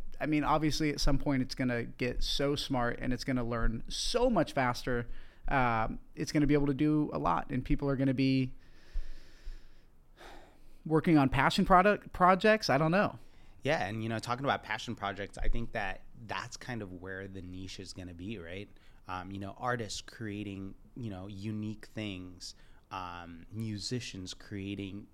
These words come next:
Speaker 2: unique music, whether it's in rap or country or whatever genre, right? But, uh, you know, having that creative element to almost any service job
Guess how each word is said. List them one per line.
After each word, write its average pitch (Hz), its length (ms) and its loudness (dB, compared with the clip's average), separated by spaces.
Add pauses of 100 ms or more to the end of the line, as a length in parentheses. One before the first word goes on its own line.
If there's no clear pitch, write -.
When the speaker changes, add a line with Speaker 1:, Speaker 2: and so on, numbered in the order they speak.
Speaker 2:
unique 104 460 -8
music, 104 580 -6
whether 95 300 -12
it's - 200 -12
in 104 180 -10
rap 98 480 -8
or 104 100 -14
country 101 460 -12
or 98 80 -14
whatever 147 360 0
genre, 90 400 -10
right? 113 240 -8 (460)
But, 101 240 -4
uh, 95 240 -6
you 110 80 -8
know, 107 120 -6
having 117 340 -6
that 101 140 -8
creative 104 500 -8
element 107 480 -10
to 98 220 -12
almost 110 480 -10 (180)
any 135 520 -6 (300)
service 113 560 -6
job 104 440 -8